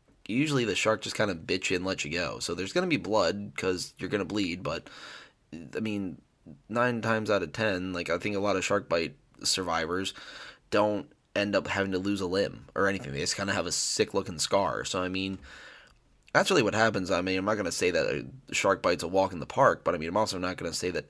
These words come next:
every single shark bite results in limb loss. But from here, they then just gave the, uh, information that they could. So they were saying that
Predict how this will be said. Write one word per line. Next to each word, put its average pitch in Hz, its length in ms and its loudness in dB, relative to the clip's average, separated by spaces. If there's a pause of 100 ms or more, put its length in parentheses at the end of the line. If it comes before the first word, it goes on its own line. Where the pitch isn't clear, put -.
every 92 180 0
single 82 180 -4
shark 92 320 2
bite 87 280 0
results 87 560 -4
in 82 180 -8
limb 113 220 2
loss. - 380 -6 (560)
But 95 380 0
from 143 200 4
here, 123 320 2 (920)
they 131 120 4
then 117 180 4
just - 140 -6
gave 117 220 2
the, 104 460 -4
uh, 92 300 2
information 107 440 -4
that 104 120 -4
they 98 100 -2
could. 98 380 -2
So 82 120 -6
they 85 160 -2
were 87 200 -2
saying 98 420 -4
that 92 240 -4